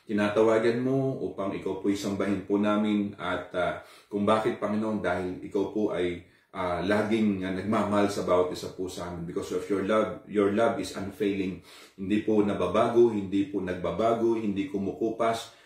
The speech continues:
at hindi po nawawala. Walang, walang, walang hanggan ang iyong pag-ibig sa bawat isa po sa amin. Kaya kami pong lahat ay tinatawagan mo na sumamba sa iyo, magpasalamat sa iyo. Salamat, Panginoon. Pagpalain mo kaming lahat.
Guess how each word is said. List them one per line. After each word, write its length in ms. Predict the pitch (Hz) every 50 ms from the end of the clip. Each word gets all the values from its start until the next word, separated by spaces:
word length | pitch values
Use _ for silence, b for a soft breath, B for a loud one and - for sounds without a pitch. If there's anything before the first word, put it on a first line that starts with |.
| B B B 113
at 160 | 117 - 127
hindi 160 | 127 131 151 143 147
po 80 | 143
nawawala. 640 | 131 120 113 110 101 90 90 85 82 82 - - - - _
Walang, 480 | _ 92 101 107 110 107 104 98 90 87
walang, 400 | 92 107 110 110 104 104 101 95
walang 320 | 95 107 117 123 120 117
hanggan 480 | 117 113 107 104 98 117 131 131 120 101
ang 160 | 101 101 90
iyong 240 | 95 98 92 92 -
pag-ibig 480 | 87 85 87 87 90 92 87 82 87 82
sa 160 | - 90 85
bawat 240 | 85 82 85 82 - -
isa 160 | - 78 76
po 160 | - 80 78 -
sa 240 | - 73 73 73
amin. 160 | 71 73 71 - b b b b b b
Kaya 400 | 98 98 98 95 92 - - -
kami 240 | - 104 107 104 104
pong 240 | - 120 117 117 117
lahat 400 | - - 147 - - - - -
ay 160 | 110 104 104
tinatawagan 720 | - 101 101 92 - - 98 95 87 87 87 90 87 90
mo 80 | 87 87 87
na 80 | 85 85
sumamba 480 | 85 - 92 95 117 127 135 139 135 -
sa 80 | 147
iyo, 320 | 123 117 113 104 104 - B B B B B B 98
magpasalamat 640 | 90 - - 87 - 92 87 85 85 82 85 85 -
sa 160 | - - 78
iyo. 160 | - - -
Salamat, 480 | - 95 98 120 135 151 156 - - 143
Panginoon. 480 | 143 147 143 147 147 139 139 - -
Pagpalain 480 | - - - 92 104 107 107 117 120 120
mo 0 |
kaming 320 | - 127 127 131 127 127
lahat. 320 | 131 139 147 156 156 -